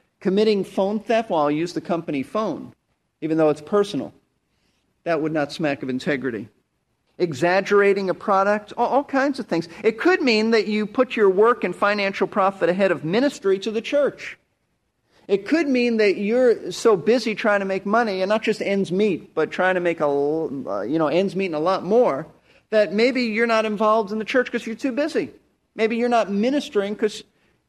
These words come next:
you're working harder than you really need to work. Like the person who maybe is working on Sundays, and I don't have a problem with that if your boss says work on Sundays,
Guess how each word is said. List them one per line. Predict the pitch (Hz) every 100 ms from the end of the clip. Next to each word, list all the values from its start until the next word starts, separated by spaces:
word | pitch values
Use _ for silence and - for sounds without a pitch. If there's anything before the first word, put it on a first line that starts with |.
| _ _
you're | 151 170 196 214
working | 214 208 226 226 208
harder | 214 220 226
than | 220 214
you | 208
really | 208 214
need | 214 240 226
to | 196
work. | 160 123 -
Like | 160 160
the | 175
person | 214 208 208 185 175 -
who | -
maybe | 190 208 208 202 185
is | 180
working | 165 220 220 208
on | 180 165
Sundays, | 165 254 269 208 165 170
and | 165
I | 180
don't | 208
have | 175
a |
problem | - 247 254
with | 208
that | 175 170
if | 170 156
your |
boss | 151 165 180
says | 175 156
work | 165 165
on | 151 139
Sundays, | - 254 202 135 135